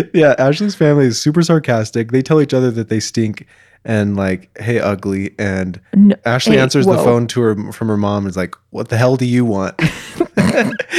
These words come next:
Speaker 1: And I'm like, "Holy cow, I never talked to my sweet mother like that in my life." So that's just something that's totally different about how we were raised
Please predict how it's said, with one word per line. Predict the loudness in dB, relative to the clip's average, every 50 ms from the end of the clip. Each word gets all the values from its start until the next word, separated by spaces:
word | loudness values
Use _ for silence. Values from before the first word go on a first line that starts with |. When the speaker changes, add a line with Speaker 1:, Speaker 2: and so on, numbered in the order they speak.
| 4 4 4 2 0 -2 -2 -2 0 0
Speaker 1:
And | 2 4
I'm | 4 4 4
like, | 4 2 2
"Holy | -2 -2 0 2 4 4 2
cow, | 0 -2 0 2 2
I | 4
never | 4 2 2 2 0
talked | 0 0 0 0 0
to | 0 0
my | 2 2 2
sweet | 0 -2 0 0 0 0 2
mother | 0 0 2 2 4 4
like | 4 2 2 0
that | -2 -2 -2 -2
in | 0
my | 0 2 2
life." | 2 2 2 2 2 2 0 -2 -6 -16 _
So | -6 0 0 2
that's | 4 4 4 4 2 2
just | 0 0 0
something | 0 -2 -2 -2 -2 -4 -4
that's | -4 -6 -8 -12 -14 _ _ -20 -20 -20 _ _ _ _ _ -20
totally | -12 -6 -4 -4 -2 -2 -2 -2 -2
different | -4 -6 -6 -4 -6 -8 -6
about | -6 -4 -4 -4 -4 -4 -6
how | -6 -6 -4
we | -4 -4
were | -4 -2
raised | -2 -2 -2 -2 -2 -4 -4 -6 -8 -12